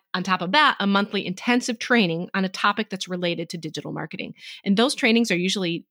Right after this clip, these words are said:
an hour to two hours long, and they're conducted, conducted live, and there's time for Q and A at the end. Plus, we also schedule co-working sessions to build the community aspect. And my clients say that they really enjoy those. So that's the kind of thing that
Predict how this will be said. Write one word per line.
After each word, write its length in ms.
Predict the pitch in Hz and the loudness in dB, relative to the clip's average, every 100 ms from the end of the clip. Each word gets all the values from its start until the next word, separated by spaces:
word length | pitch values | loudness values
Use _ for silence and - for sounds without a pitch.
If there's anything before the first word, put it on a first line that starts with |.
| - | -8
an 100 | - | -2
hour 220 | - 196 240 | 2 4 2
to 100 | 175 | 0
two 320 | - 220 220 | 0 2 2
hours 300 | 190 185 180 | 2 0 -2
long, 360 | 170 165 - - | -4 -4 -8 -6
and 80 | 185 | -4
they're 80 | 170 | -4
conducted, 480 | 175 160 - 185 165 _ | -6 -6 -4 -6 -8 _
conducted 400 | 202 185 175 208 | -2 0 0 -2
live, 460 | 214 170 156 196 - _ _ _ _ - | 2 2 2 0 -4 _ _ _ _ 2
and 120 | 214 | 4
there's 140 | 208 | 4
time 260 | - 196 185 | 2 0 0
for 80 | 208 | -4
Q 220 | - 233 | -2 0
and 80 | 294 | 2
A 80 | 359 | 0
at 80 | - | -2
the 140 | - | -4
end. 200 | 165 - _ _ _ _ _ | -6 -8 _ _ _ _ _
Plus, 520 | - 359 453 403 339 269 | -8 0 4 4 2 -2
we 120 | 262 | 0
also 240 | 247 247 | 0 0
schedule 360 | - 233 208 208 | -2 -2 -2 -4
co-working 600 | - 262 247 202 185 170 | -4 -2 0 -2 -6 -8
sessions 480 | - 185 - - - | -6 -6 -8 -10 -8
to 100 | 180 | -2
build 240 | 196 190 | 0 0
the 80 | 190 | -2
community 480 | 185 185 190 185 - | -4 -2 -2 -4 -8
aspect. 480 | 160 - - - _ - _ | -10 -10 -10 -12 _ -20 _
And 80 | 208 | 0
my 80 | 202 | 0
clients 400 | 196 190 170 - | 2 -2 0 -4
say 80 | 185 | -4
that 160 | 175 | -4
they 100 | 170 | -6
really 260 | 165 165 165 | -4 -4 -4
enjoy 360 | 175 160 160 170 | -4 -4 -6 -6
those. 240 | - - | -8 -4
So 120 | 226 | -2
that's 460 | 196 202 220 330 - | -2 2 2 2 -4
the 80 | 392 | -4
kind 240 | 302 254 | 0 0
of 80 | 226 | 0
thing 200 | 202 | 0
that 120 | 196 | -2